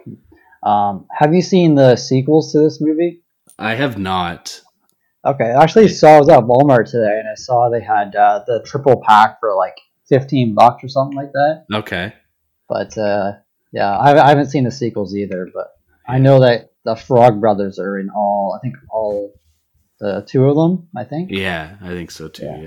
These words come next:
Speaker 2: yeah. Did you buy the triple pack?
Speaker 1: No, no, I, uh, they actually had, uh, the Saw collection pack, um, the first seven movies for, like, I think it was twenty bucks.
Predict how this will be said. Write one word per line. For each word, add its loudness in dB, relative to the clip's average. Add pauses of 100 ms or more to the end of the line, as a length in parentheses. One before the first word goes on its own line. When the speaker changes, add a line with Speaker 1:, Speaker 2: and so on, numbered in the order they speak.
(220)
Speaker 2:
yeah. -20 (320)
Did -6
you 0
buy -2
the -2 (180)
triple -12
pack? -14 (380)
Speaker 1:
No, 8
no, 4
I, 6 (240)
uh, -4
they 2
actually 6
had, 6
uh, 6 (1200)
the -2
Saw 6
collection 2
pack, 2 (320)
um, 0 (240)
the -6
first 2
seven 4
movies 0
for, -2
like, 0
I -20
think -6
it 0
was -2
twenty -2
bucks. 2